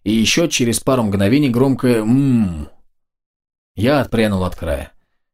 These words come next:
Это что получается? Я только что пришиб коровку? А если она божья коровка? И здесь гнездится?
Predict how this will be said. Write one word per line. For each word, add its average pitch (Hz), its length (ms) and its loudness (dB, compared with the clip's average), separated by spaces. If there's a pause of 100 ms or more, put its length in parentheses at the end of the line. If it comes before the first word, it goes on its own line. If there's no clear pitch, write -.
(100)
Это 107 160 -4
что - 180 -2
получается? 87 640 -4 (440)
Я 110 140 0
только 131 260 0
что 117 180 -2
пришиб 113 480 0
коровку? 120 580 -2 (480)
А 98 60 -4
если 117 180 -2
она 113 180 2
божья 90 400 -2
коровка? 104 520 -6 (640)
И 104 100 -2
здесь 98 300 0
гнездится? 98 680 -2